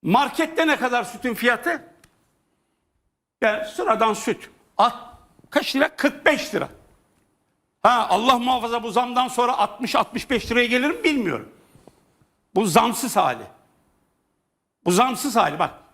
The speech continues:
çiğ süt üreticisinin durumu. Eğer süt hayvan olmazsa et de bulamazsın kardeşim.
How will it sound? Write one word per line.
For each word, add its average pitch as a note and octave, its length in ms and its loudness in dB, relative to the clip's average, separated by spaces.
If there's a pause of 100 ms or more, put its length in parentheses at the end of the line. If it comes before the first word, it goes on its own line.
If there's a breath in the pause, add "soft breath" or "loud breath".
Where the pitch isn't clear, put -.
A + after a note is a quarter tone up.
(160)
çiğ C#4+ 300 2
süt - 400 -4
üreticisinin A#3 840 0
durumu. D#4 500 -2 (1400)
Eğer B3 180 4
süt C4 240 -2
hayvan D4 280 2
olmazsa D4+ 580 -2 (1040)
et A#3+ 200 0
de C4+ 100 2
bulamazsın B3 460 0
kardeşim. A#3+ 500 -4